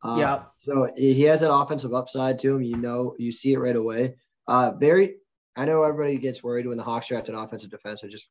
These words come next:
Speaker 2: I
Speaker 1: because
Speaker 2: mean,
Speaker 1: we
Speaker 2: yeah, 'cause we've got
Speaker 1: close
Speaker 2: twenty
Speaker 1: experience.
Speaker 2: of 'em. <laughs>
Speaker 1: Yeah, and then, like, Boqvist kinda leaves, like, a salty taste in your mouth, or a sour taste in your mouth.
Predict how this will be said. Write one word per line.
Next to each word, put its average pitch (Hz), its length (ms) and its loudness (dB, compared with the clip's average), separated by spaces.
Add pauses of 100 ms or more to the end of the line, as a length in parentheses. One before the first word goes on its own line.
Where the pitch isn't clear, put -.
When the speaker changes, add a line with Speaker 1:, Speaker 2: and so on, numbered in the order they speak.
Speaker 2:
I 185 40 -8
Speaker 1:
because 151 160 -4
Speaker 2:
mean, 127 180 -2
Speaker 1:
we 135 60 -4
Speaker 2:
yeah, 151 400 2
'cause 127 200 -6
we've 123 100 -6
got 127 180 -4
Speaker 1:
close - 120 -10
Speaker 2:
twenty 165 320 4
Speaker 1:
experience. 127 160 -2
Speaker 2:
of 120 460 -8
'em. - 120 -18
<laughs> - 60 -6
Speaker 1:
Yeah, 202 340 6
and 190 160 2
then, 196 120 0
like, 196 280 0
Boqvist 202 460 2
kinda 175 240 -4
leaves, 160 280 -4
like, 135 160 -6
a 135 60 -4
salty 135 440 -4
taste 120 320 -6
in 120 60 -6
your 117 140 -4
mouth, 113 160 -8
or 117 240 -4
a 120 40 -4
sour 143 300 0
taste 127 340 -6
in 123 60 -8
your 120 60 -8
mouth. 123 240 -2